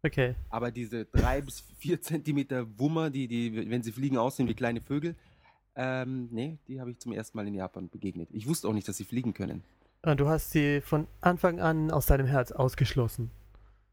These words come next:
Speaker 2: <laughs> Hundertprozentig.
Speaker 1: <laughs>
Speaker 2: Hundertprozentig.
Speaker 1: Ähm, ich finde es sehr interesting, also diese Anti-Kakerlaken-Kultur, auch natürlich in den Staaten.
Speaker 2: Und
Speaker 1: Ähm.
Speaker 2: bei, bei dir ist es nicht so, du findest wie, wie so ein Marienkäfer.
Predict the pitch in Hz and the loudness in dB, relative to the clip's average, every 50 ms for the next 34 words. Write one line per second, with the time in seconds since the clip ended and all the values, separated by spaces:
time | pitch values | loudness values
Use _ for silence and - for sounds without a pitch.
0 | _ _ _ _ _ _ _ - - - 110 - - 160 143 135 - - 123 120 | _ _ _ _ _ _ _ 2 2 2 4 4 4 6 6 4 4 2 0 0
1 | - - 147 143 151 147 - 90 - - - - - - - - - - - - | 2 0 0 0 0 -2 -6 -6 0 4 6 6 6 6 2 0 0 -2 -2 -2
2 | - - - - - - - - - - 151 143 135 131 - - 120 107 - - | -4 -6 -8 -10 -18 -20 -20 -2 0 2 4 4 4 2 2 0 -2 0 0 0
3 | 120 120 110 - - 87 - - _ _ _ _ _ _ _ _ _ _ _ _ | 0 0 0 -4 -6 -8 -8 -12 _ _ _ _ _ _ _ _ _ _ _ _
4 | _ _ - 135 131 131 131 131 127 135 139 - - - - - - - - - | _ _ 2 4 4 4 4 2 0 -2 -2 -4 -10 -20 -20 -20 -20 -20 -20 -20
5 | - - _ _ _ _ _ - 156 151 143 - - 143 135 131 131 131 - - | -20 -20 _ _ _ _ _ 2 2 2 2 2 4 4 4 4 2 0 2 4
6 | 131 123 120 - - 123 120 120 123 120 117 117 123 120 123 120 127 120 120 123 | 4 2 4 4 2 2 2 2 0 2 2 2 2 2 4 4 4 4 4 2
7 | 135 - - - - - - - - - 135 131 - 147 - - 139 - 147 127 | 0 -2 -8 -14 -20 -20 -20 -4 0 2 2 4 2 2 4 4 4 4 4 4
8 | 127 123 123 - 139 - 135 127 - - 127 120 120 117 117 - 135 135 - - | 4 2 2 0 0 2 2 0 2 2 2 4 4 2 2 0 -2 -4 -6 -8
9 | - - - 135 123 - - - - 131 127 127 123 131 127 127 127 120 117 117 | -2 2 2 2 2 2 -2 -2 2 2 4 4 4 4 4 4 4 2 2 0
10 | - - 123 120 120 - - 117 117 120 - - - - - - - - _ _ | 2 2 2 2 4 2 0 -2 -2 -2 -6 -10 -16 -20 -20 -20 -20 -20 _ _
11 | _ _ _ _ _ _ _ _ _ - 135 139 120 113 113 117 120 - 123 120 | _ _ _ _ _ _ _ _ _ 4 4 4 4 4 2 0 2 2 4 4
12 | 131 139 175 180 - 170 165 156 185 160 - 117 107 113 - 143 139 127 - - | 4 4 4 2 2 0 0 0 0 2 2 2 2 4 4 4 2 2 0 0
13 | 120 131 131 127 127 120 110 120 120 120 113 110 107 113 131 143 143 - - 101 | 2 4 4 4 2 0 0 2 2 2 2 0 2 2 2 0 0 0 -2 -4
14 | - - 82 - | -4 -6 -8 -10